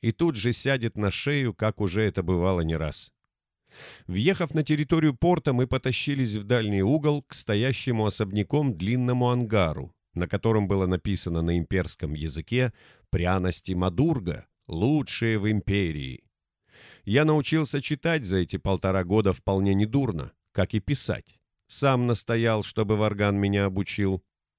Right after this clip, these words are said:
Воинские искусства, само собой, но без грамоты человек просто полудурок. Рила направила фургон к входу в ангар,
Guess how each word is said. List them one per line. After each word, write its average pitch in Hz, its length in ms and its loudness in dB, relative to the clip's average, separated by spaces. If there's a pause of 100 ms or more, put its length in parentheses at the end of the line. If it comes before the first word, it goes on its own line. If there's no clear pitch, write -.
(140)
Воинские 139 640 0
искусства, 131 480 0
само 107 380 2
собой, 151 480 0 (100)
но 98 220 0
без 139 220 0
грамоты 147 480 -2
человек 123 440 -2
просто 127 400 0
полудурок. 92 800 -2 (840)
Рила 160 400 2
направила 156 520 0
фургон 139 460 0
к - 80 -12
входу 139 360 0
в 131 80 0
ангар, 92 480 0